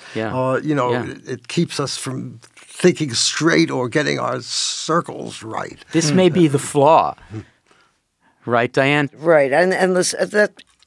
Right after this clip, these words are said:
Speaker 3: and that's what I really don't like about this piece, is that I think you know, seriously, the war is more significant than simply being a distraction.
Speaker 1: Of the,
Speaker 3: Or
Speaker 1: of the mathematician
Speaker 3: of
Speaker 1: or
Speaker 3: the
Speaker 1: the, of the poet.
Speaker 3: mathematician or of the poet. I mean,
Speaker 1: Mm-hmm.
Speaker 3: if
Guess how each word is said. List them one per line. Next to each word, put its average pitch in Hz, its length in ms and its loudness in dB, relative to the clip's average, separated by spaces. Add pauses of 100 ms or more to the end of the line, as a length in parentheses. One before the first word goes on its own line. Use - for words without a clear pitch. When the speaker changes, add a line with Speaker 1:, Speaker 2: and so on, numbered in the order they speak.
(140)
Speaker 3:
and 113 120 0
that's - 240 0
what 196 120 2
I 170 80 4
really 156 500 2
don't 113 260 0
like 107 240 -2
about 90 300 -6
this 78 180 -10
piece, - 420 -8 (540)
is 139 160 -2
that 143 180 6
I 131 140 2
think - 580 -2 (260)
you 156 160 -2
know, 117 300 0
seriously, 135 800 0
the 92 100 -8
war 107 560 0
is 110 240 -6
more 113 520 -2 (300)
significant 120 840 -4
than 98 200 -4
simply - 600 -6
being 90 640 -8 (400)
a - 60 -6
distraction. - 880 -6 (640)
Speaker 1:
Of 123 220 0
the, 135 100 -4
Speaker 3:
Or 139 260 2
Speaker 1:
of 101 60 -2
the 107 60 -2
mathematician 107 840 -6
Speaker 3:
of 175 220 2
Speaker 1:
or - 20 -4
Speaker 3:
the 170 80 2
Speaker 1:
the, 156 80 2
of 147 200 0
the 104 60 -10
poet. 147 140 -2
Speaker 3:
mathematician 180 460 2
or 143 220 4
of 104 160 -6
the 123 120 -4
poet. 110 540 -2
I 127 100 0
mean, 135 240 0
Speaker 1:
Mm-hmm. 110 220 -4
Speaker 3:
if 104 60 -14